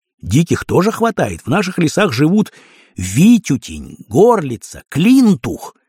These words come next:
Клинтух. Вот серьезное строгое слово. В нем вроде бы и нет ничего голубиного, но скажи «клинтух». Сразу видишь, как летит над лесом свободный стремительный голубь.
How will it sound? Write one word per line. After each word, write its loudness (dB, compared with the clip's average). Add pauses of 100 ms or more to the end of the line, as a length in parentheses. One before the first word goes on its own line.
(800)
Клинтух. 0 (520)
Вот -2
серьезное -4
строгое -8
слово. -8 (960)
В -2
нем 4
вроде 2
бы -4
и -4
нет 0
ничего -2
голубиного, -2 (420)
но -6
скажи -2 (100)
«клинтух». -8 (440)
Сразу -6
видишь, -2
как -12
летит -4
над -2
лесом -2 (300)
свободный -2
стремительный -4
голубь. -10